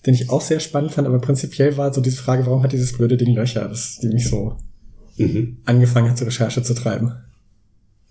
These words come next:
Speaker 1: Nein, und sonst schreibe ich, also das Wiki-Wedding-Projekt war ja auch so. Ich bin re-, also wir sind regelmäßig durch ein Wedding gefahren, wo ich vorher noch nie war, wo ich mich überhaupt nicht auskannte.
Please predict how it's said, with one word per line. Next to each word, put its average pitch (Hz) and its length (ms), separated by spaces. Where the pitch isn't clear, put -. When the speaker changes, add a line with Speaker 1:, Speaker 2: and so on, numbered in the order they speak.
Speaker 1:
Nein, 117 120
und 123 100
sonst 123 180
schreibe 143 260
ich, 131 140
also 123 200
das 123 220
Wiki-Wedding-Projekt 131 920
war 123 100
ja 123 120
auch 131 140
so. 175 380
Ich 135 180
bin 147 160
re-, 135 200
also 117 180
wir 120 100
sind 127 160
regelmäßig 131 440
durch 127 140
ein 120 100
Wedding 135 240
gefahren, 170 560
wo 123 240
ich 123 80
vorher 135 320
noch 123 80
nie 156 220
war, 151 360
wo 127 60
ich 127 80
mich 135 140
überhaupt 143 240
nicht 135 120
auskannte. 139 580